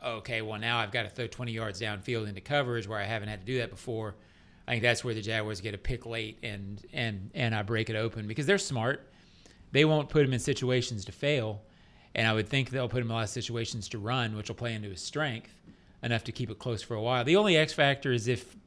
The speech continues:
the Jaguars could get a big rush early somehow,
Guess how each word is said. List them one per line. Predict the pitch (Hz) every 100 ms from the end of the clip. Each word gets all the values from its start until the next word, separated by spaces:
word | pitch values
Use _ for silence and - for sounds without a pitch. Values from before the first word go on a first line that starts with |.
| - - - -
the | 123
Jaguars | 113 160 165 160 -
could | 139 110
get | 127 120
a | 123 113 107 98 101
big | 120 120 107
rush | 101 107 98 -
early | - 101 110 113
somehow, | - 113 107 113 107